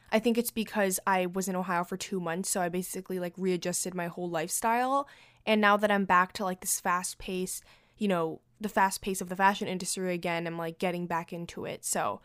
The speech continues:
still adjusting, but I'm not putting too much pressure on myself to get back to where I was when I left. So, yeah. A couple weeks ago was also Fashion Week, so as you guys can imagine, it was crazy hectic, and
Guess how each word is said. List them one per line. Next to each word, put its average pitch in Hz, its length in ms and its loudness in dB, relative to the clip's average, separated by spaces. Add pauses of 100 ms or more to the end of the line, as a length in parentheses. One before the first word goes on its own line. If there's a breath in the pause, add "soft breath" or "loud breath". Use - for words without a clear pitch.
(400 soft breath)
still 311 340 0
adjusting, 226 760 2
but 202 220 2
I'm 208 140 0
not 196 240 0 (200)
putting 208 280 0
too 220 120 -8
much 202 180 -4
pressure - 300 -6
on 185 100 -4
myself 180 480 -6
to 185 80 -6
get 180 220 -4
back 175 220 0
to - 140 -8
where 175 240 -2
I 170 40 -2
was 170 360 -4
when 160 320 -8
I 175 120 -8
left. - 540 -8 (480 soft breath)
So, 170 440 -2
yeah. 175 260 4 (1000 soft breath)
A 233 60 4
couple 302 240 6
weeks 262 220 2
ago 254 160 4
was 233 140 2
also 214 420 2
Fashion 202 500 0
Week, 226 300 -4
so 196 220 0
as 190 200 0
you 208 80 -4
guys 202 200 0
can 214 140 -4
imagine, 180 560 -2
it 180 180 -6
was 180 360 -4
crazy 202 440 -2
hectic, 175 680 -6
and 170 480 -6